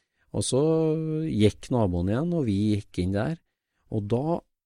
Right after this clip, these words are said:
gikk det tyve minutter kanskje, og vi s-, vi så på bilen, og vi krabba og, og all over it, kan jeg si, var originalt interiør på han, og han, jeg husker den veldig godt, den bilen.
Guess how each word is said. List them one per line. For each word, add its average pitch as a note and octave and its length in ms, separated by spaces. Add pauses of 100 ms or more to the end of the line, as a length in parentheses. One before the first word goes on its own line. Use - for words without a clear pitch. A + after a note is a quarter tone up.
(320)
gikk C3 460
det A#2 200 (460)
tyve A#2+ 360
minutter B2+ 300
kanskje, G#3+ 260
og C#3 60
vi C3 80
s-, - 240
vi D#3+ 180
så A2 300
på A#2 160
bilen, F#2 480
og F#2 80
vi G2 80
krabba F#2+ 420
og, F#2+ 380
og F#2 240
all G2 180
over F2+ 300
it, - 160
kan G2 140
jeg F2+ 100
si, F#2+ 80
var F2+ 100
originalt F2 560
interiør F2 560
på G2+ 160
han, F2+ 140
og F2+ 80
han, F2+ 160
jeg F#2 220
husker - 260
den E2+ 160
veldig F2 240
godt, - 160
den F2+ 160
bilen. F2+ 160